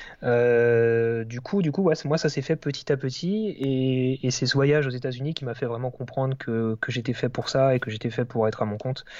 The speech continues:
Et, et après, en fait, j'avais déjà un petit peu tous les outils, euh, dans mon sac à dos pour, euh, y arriver. C'est pas vraiment le bon mot, mais, euh,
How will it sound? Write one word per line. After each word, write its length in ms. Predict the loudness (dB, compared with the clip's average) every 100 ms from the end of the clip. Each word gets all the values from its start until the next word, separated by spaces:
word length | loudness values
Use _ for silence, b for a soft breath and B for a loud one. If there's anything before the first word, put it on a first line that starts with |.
| B B B -2
Et, 420 | 2 4 2 2
et 60 | 0
après, 240 | 2 0
en 80 | 2
fait, 140 | 0
j'avais 180 | 0 0
déjà 160 | 0 0
un 60 |
petit 140 | -2 -6
peu 120 | -10
tous 160 | -8 -8
les 200 | -6 -8
outils, 400 | -8 -4 0 4
euh, 180 | 4
dans 120 | 2 -2
mon 100 | -2
sac 220 | -2 0
à 60 |
dos 160 | 0 0
pour, 380 | -2 -2 2 4
euh, 840 | 4 2 0 -2 -6 -8 -8 -6
y 140 | 0 2
arriver. 340 | 2 2 0
C'est 140 | 0
pas 80 | -2
vraiment 180 | 0 0
le 60 | -4
bon 160 | -2
mot, 180 | 2 2
mais, 140 | 2
euh, 160 | 0